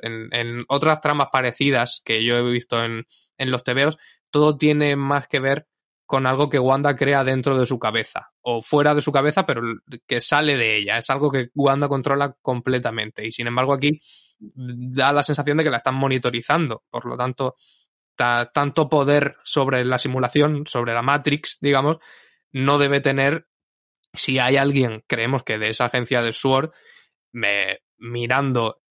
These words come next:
en una pantalla lo que ocurre dentro de, se supone, la cabeza de Wanda. O sea que puede, puede ser que estén experimentando con ella de nuevo, más que, que sea algo que ha creado ella misma. También me,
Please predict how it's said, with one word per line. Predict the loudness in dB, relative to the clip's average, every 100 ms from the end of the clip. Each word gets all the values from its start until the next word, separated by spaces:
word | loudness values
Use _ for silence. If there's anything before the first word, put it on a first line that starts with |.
| -4
en | -2
una | 0
pantalla | 0 0 0 0 0
lo | -2
que | -4
ocurre | -2 0 2 0
dentro | -2 -4 -4 -4
de, | -2 -2 -6
se | -10 -10
supone, | -8 -6 -6
la | -4 -4
cabeza | -2 -2 0 0 -2
de |
Wanda. | -2 -4 -4 -12 _ _ _ _ _ _
O | -10
sea | -8
que | -6
puede, | -4 0 2 2 2 0
puede | 0 0 2
ser | 0 -2
que | -2 0 -2
estén | -2 -4 -2
experimentando | -2 -4 -4 -4 -2 -2
con | -2 0
ella | 0 0
de | 0
nuevo, | 2 4 4 2 -2 _
más | -6 -2 -2 -2
que, | -4 -2 -2 -4 -6 _ _ _ _ _ _
que | -10 -10
sea | -6 -2 -2
algo | -2 -4
que |
ha | -4
creado | -2 -2 -2 -6 -10 _ _ _
ella | -6 -4 -4
misma. | -6 -8 -10 -10 _ _
También | -4 0 2 4 4
me, | 4 4 4 4 4 4 2 2 -2 -6